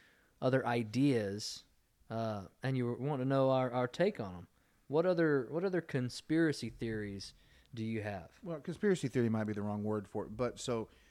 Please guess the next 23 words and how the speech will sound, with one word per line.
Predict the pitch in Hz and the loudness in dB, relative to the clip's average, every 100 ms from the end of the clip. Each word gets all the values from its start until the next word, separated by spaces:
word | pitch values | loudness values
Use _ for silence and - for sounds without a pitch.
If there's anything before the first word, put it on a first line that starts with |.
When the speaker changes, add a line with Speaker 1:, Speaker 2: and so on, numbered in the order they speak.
| - - | -20 -6
Speaker 2:
you | 135 | -4
have | 117 127 117 | 2 0 0
all | 101 127 | -2 -4
these | 127 110 | -4 -8
different | 110 113 110 110 - 120 | -8 -8 -6 -8 -10 -6
derivatives | 110 113 104 113 104 | -2 -2 -2 -4 -4
of | 104 - | -6 -6
aliens | 104 98 98 98 101 98 | -6 -4 -4 -4 -6 -8
and | 95 98 | -10 -10
us | 82 101 104 | -10 -12 -10
not | 95 85 | -10 -8
being | 101 | -8
alone | 95 95 95 | -4 -2 -2
in | 92 | -2
the | |
world, | 90 82 78 | -4 -6 -6
right? | 80 92 - - - - - _ - _ 123 | -6 -8 -10 -20 -20 -20 -20 _ -20 _ -6
What | 123 | -4
about | 117 113 | -4 -6
supernatural | - 135 117 107 104 95 95 - | -6 -6 -2 -4 -4 -8 -14 -16
things? | 90 85 - | -18 -18 -16
Monsters, | 113 107 107 104 - 101 101 - - - _ _ _ _ _ _ _ 110 | -8 -4 -4 -6 -8 -10 -10 -18 -20 -20 _ _ _ _ _ _ _ -10
demons, | 113 110 104 101 104 101 | -2 -2 0 -2 -4 -8